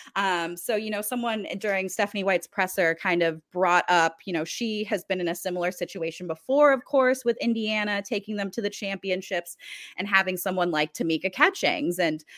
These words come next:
um, you know, during her presser, Stephanie White said that, you know, the Sun are very fortunate that they have an M V P kind of gritty, high energy player, and that player is Alyssa Thomas.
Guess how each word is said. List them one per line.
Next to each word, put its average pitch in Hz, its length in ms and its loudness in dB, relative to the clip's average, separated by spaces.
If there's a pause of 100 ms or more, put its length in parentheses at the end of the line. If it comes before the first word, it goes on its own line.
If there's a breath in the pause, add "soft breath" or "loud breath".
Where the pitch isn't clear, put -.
(180 loud breath)
um, 170 540 4
you 190 120 -2
know, 160 160 2 (140)
during 180 300 2
her 190 100 0
presser, 190 520 0
Stephanie 170 420 -4
White 165 340 0
said 165 380 -2
that, 151 320 0
you 175 80 -8
know, 156 140 -6
the 160 180 -6
Sun 170 240 -2
are 170 100 2
very 170 200 2
fortunate 247 580 2
that 160 160 -2
they 170 100 2
have 202 640 6
an 196 100 -2
M 190 220 0
V 185 140 -6
P 202 340 -4
kind 202 260 -4
of 165 180 -2 (380 loud breath)
gritty, 208 560 4
high 214 380 4
energy 190 460 0
player, 175 600 2
and 170 140 -2
that - 160 -2
player 160 260 -2
is 156 380 -8 (140)
Alyssa 165 320 -2
Thomas. - 640 0